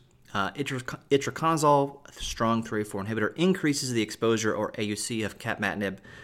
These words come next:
by only forty-two percent. So not, not a huge interaction, certainly not as strong as an interaction with, say, venetoclax and itraconazole. Um, capmatinib is a cip one A two inhibitor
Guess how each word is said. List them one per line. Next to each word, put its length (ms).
by 120
only 220
forty-two 440
percent. 380
So 100
not, 380
not 260
a 60
huge 600
interaction, 580
certainly 240
not 120
as 60
strong 340
as 140
an 60
interaction 420
with, 120
say, 180
venetoclax 800
and 120
itraconazole. 680
Um, 540
capmatinib 600
is 180
a 80
cip 400
one 160
A 100
two 220
inhibitor 440